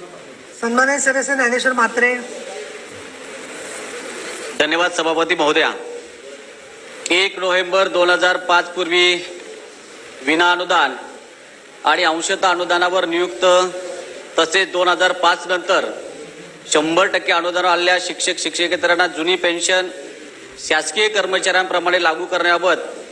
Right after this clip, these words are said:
Speaker 2: हे औचित्य मी या ठिकाणी मांडत आहे. एक नोव्हेंबर दोन हजार पाच पूर्वी नियुक्त व जाहिरात असलेल्या परंतु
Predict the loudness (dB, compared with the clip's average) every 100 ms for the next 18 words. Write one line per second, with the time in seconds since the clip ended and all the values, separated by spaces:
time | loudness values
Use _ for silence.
0 | -4 -2 2 0 0 -2 0 2 2 2
1 | -2 0 2 2 2 0 -2 -6 -12 -16
2 | -16 -18 -18 -20 -20 -20 -4 2 2 2
3 | 2 2 2 0 2 2 2 4 2 2
4 | 2 2 -2 -2 0 0 -2 0 0 0
5 | -2 -10 -12 -14 -14 0 4 4 4 4
6 | 4 4 2 0 2 4 4 2 0 0
7 | -4